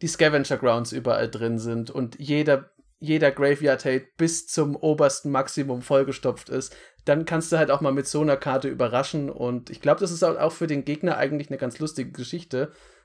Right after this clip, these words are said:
weil mit wirklich ungewöhnlichen Karten wird man ja auch selten inzwischen besiegt in Commander. Weil man kennt ja die meisten Strategien, die so zum Sieg führen. Das heißt, man kennt auch die meisten Karten, bei denen man sofort aufpassen muss.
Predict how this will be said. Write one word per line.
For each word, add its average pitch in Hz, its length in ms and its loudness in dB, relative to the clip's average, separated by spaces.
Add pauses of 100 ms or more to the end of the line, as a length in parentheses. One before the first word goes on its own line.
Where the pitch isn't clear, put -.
weil 135 380 2 (720)
mit 147 240 -6
wirklich 196 420 -2
ungewöhnlichen 196 800 0
Karten 170 300 0
wird 165 160 -4
man 170 160 -2
ja 143 100 2
auch 139 120 0
selten 185 500 0
inzwischen 165 480 -4
besiegt 165 400 -4
in 104 100 -4
Commander. - 600 -8 (320)
Weil 123 80 -6
man 127 100 -4
kennt 156 300 0
ja 147 60 2
die 131 100 -2
meisten 123 800 -4 (540)
Strategien, 143 640 -4
die 143 80 -4
so 135 160 -2
zum 135 220 -6
Sieg 160 260 -6
führen. 139 440 0
Das - 120 -10
heißt, 143 180 2
man 135 120 -2
kennt 156 220 -2
auch 143 100 2
die 147 100 -4
meisten 131 380 0
Karten, 135 480 0 (440)
bei 139 120 2
denen 143 160 2
man 131 100 2
sofort 143 360 2
aufpassen 127 500 0
muss. - 340 -12